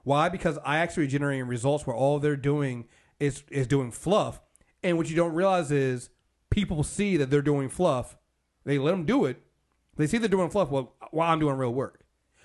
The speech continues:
Or you see that, "Hey, I don't know what's going on. I feel confused."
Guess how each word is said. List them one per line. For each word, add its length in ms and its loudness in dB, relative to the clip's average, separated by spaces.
Or 160 4
you 140 -2
see 160 -2
that, 280 2
"Hey, 320 0
I 160 2
don't 160 0
know 120 0
what's 140 -2
going 200 -4
on. 220 0
I 80 -2
feel 160 -2
confused." 760 -4